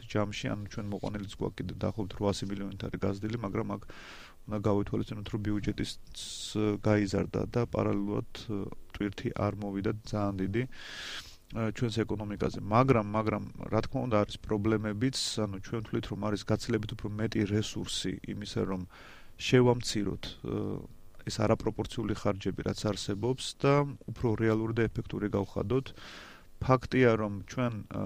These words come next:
გამოავლინეთ ძირითადი პრობლემები და ეს ძირითადი პრობლემები არ არის, ა, ცენტრალური ხელისუფლების, ანუ სამინისტროების დონეზე. ა,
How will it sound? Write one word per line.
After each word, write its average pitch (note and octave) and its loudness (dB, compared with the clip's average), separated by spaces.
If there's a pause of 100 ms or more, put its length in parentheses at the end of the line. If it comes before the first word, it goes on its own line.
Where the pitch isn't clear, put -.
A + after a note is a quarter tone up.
(360)
გამოავლინეთ A2+ 0
ძირითადი A#2 4
პრობლემები G2+ -2
და F#2+ 0
ეს A2 4
ძირითადი A2+ 4
პრობლემები A2 -2 (380)
არ A2+ 8
არის, G#2 8 (140)
ა, G2+ 2 (640)
ცენტრალური A#2 2
ხელისუფლების, G#2+ 0
ანუ G#2 2
სამინისტროების G#2 -2
დონეზე. G2 0
ა, - -8